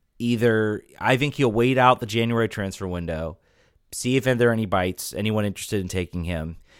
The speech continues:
He'll end up, I think, at either an Italian side, a, a, a second division, lower division Italian side,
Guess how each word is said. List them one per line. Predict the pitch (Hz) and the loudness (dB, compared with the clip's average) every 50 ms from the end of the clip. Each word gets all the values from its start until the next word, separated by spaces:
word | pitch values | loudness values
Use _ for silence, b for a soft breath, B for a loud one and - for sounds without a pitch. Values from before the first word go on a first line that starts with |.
| b b b | b b b
He'll | - 110 113 120 | -4 0 0 2
end | 123 120 127 | 4 6 6
up, | 123 120 - - | 6 6 4 2
I | 117 107 | -2 0
think, | 117 113 101 113 | 0 -2 -2 -2
at | 107 101 | -2 0
either | 104 104 101 98 98 | 0 -2 -2 -2 -2
an | 95 92 | -4 -4
Italian | 90 - - 98 101 113 113 113 113 | -6 -6 -4 0 0 0 0 -2 -2
side, | - - 117 113 113 113 107 | 0 4 4 6 6 4 4
a, | 101 95 92 - 67 82 78 - - | 2 0 -2 -4 -6 -10 -12 -10 -8
a, | 95 98 95 - | -6 -6 -6 -6
a | - 87 | -6 -8
second | - - 120 107 - 110 | -4 -4 -4 -4 -2 -4
division, | 104 90 104 107 101 98 104 104 104 104 104 98 | -4 -2 -2 -2 -2 0 0 0 0 -2 -2 -2
lower | 98 101 101 | -2 -2 -2
division | 98 98 101 104 92 98 101 | -2 -2 -2 -4 -4 -4 -6
Italian | 98 - - 98 95 101 101 98 | -6 -4 -2 -2 -2 -2 -4 -4
side, | - 113 104 104 104 104 95 - | -2 -2 0 0 0 0 -2 -6